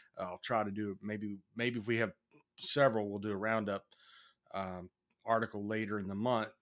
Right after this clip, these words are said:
just to remind everybody the different kinds of events that are going on. As I said, the first event, the Wingate Museum of Art, they will be hosting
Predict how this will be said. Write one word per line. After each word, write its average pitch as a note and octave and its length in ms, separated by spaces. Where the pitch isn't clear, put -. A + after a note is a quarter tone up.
just - 240
to A2 80
remind A2+ 380
everybody G2+ 480
the G2+ 100
different G#2+ 420
kinds A2+ 260
of F#2+ 80
events G2+ 440
that F2+ 80
are F2+ 60
going F2+ 280
on. F2 200
As G#3+ 220
I G3+ 60
said, C3 340
the A3+ 140
first C4 380
event, D3+ 500
the A#2 140
Wingate G3 640
Museum C#3+ 540
of A2 100
Art, F#2+ 320
they E3+ 340
will C#3+ 220
be B2+ 220
hosting B2+ 640